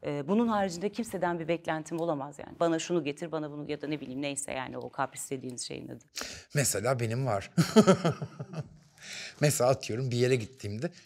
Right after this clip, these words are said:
Speaker 2: küçük otel odasında kalamam. İlla büyük olacak.
Speaker 1: Ama bu kapris değil ki. Siz başından kurallarınızı söylüyorsanız bu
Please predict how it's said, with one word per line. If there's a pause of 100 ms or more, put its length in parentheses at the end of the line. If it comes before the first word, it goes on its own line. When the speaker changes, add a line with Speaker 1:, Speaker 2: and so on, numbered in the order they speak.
Speaker 2:
küçük
otel
odasında
kalamam.
İlla
büyük
olacak.
Speaker 1:
Ama
bu
kapris
değil
ki. (280)
Siz
başından
kurallarınızı
söylüyorsanız
bu